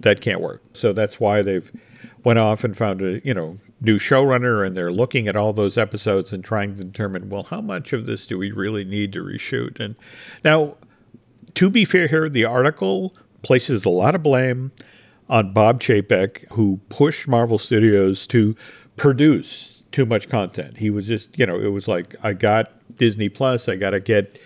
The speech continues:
people to subscribe." There were a couple of articles last week that sort of, you know, and these keyed off of M C U, The Reign of Marvel Studios book, which talked about how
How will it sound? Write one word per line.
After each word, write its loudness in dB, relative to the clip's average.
people 0
to -6
subscribe." -2
There 4
were 4
a 0
couple 2
of 0
articles 0
last 2
week 0
that -8
sort 0
of, -6
you 2
know, -4
and 0
these 0
keyed 2
off 0
of 2
M -4
C -4
U, 2
The -2
Reign -2
of -4
Marvel -2
Studios 0
book, -8
which -4
talked -2
about -2
how -2